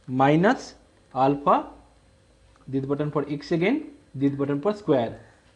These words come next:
Press equals to button. Enter our lower limit as start, lower limit is one. Enter upper limit as end, upper limit is ten.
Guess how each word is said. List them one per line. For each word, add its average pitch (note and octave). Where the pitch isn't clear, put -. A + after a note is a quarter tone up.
Press -
equals G#3+
to C#3
button. A#2+
Enter E3+
our E3+
lower E3+
limit G3
as C#3
start, D#3+
lower C#3
limit D3
is C#3
one. D#3
Enter D#3
upper D3+
limit G#3
as D3+
end, G3
upper C#3
limit D3+
is D3
ten. A3